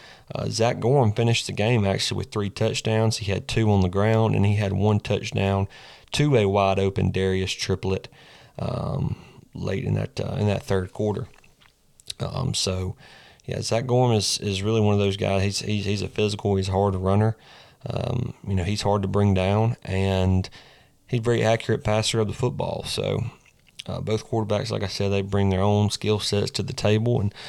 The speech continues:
uh, Dan Wilburn had several big carries for us, uh, as well. And I, I could see both of them playing,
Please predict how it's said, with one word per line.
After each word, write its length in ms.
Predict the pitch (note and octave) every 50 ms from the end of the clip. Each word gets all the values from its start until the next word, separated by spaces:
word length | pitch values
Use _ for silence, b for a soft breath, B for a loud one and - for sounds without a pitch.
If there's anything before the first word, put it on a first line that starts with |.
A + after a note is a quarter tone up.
| B B B B -
uh, 140 | G#1 -
Dan 340 | - G2 G2 G#2 G2+ G2+ G2
Wilburn 300 | G2 G#2 G2+ G#2 G#2 G2+
had 320 | G2 G#2 G#2 G2+ G2 G2 - - -
several 360 | - - G#2+ G#2 G#2 G#2 G2
big 240 | - F#2+ - - -
carries 360 | - G3+ G3+ G3+ G3 F#3 -
for 300 | - F#3+ G3 G3+ G3+ G2
us, 260 | - - - - - _ -
uh, 120 | - F#2 - -
as 220 | - G2 F#2+ G2
well. 380 | F#2+ F#2+ G2+ G#2+ B2 C3+ C#3 B B B B B B B B B
And 460 | - G2+ G2+ G#2 A2 A2 A2 A2 -
I, 260 | - - - B2 B2+ - _ - -
I 120 | - A#2
could 160 | - - A#2+ -
see 140 | - B2
both 260 | G#2+ A2 A2+ A#2 - -
of 100 | A#2 A#2
them 120 | A#2 A2+
playing, 560 | - A#2+ A#2 A#2 A#2 A#2 A#2 A#2 A#2 B2 -